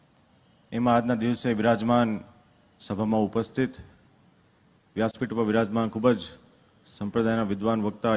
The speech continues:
એવા સદગુરુ શ્રી જ્ઞાનજીવનદાસજી સ્વામી, એવં ઉપસ્થિત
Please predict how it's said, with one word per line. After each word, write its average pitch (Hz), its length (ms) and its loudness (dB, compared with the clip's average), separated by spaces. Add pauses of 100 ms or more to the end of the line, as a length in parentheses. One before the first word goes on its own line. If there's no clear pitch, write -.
એવા 101 240 2 (560)
સદગુરુ 110 420 -2
શ્રી 107 200 -4
જ્ઞાનજીવનદાસજી 117 760 2
સ્વામી, 127 300 -4 (1700)
એવં 123 300 0
ઉપસ્થિત 120 420 -2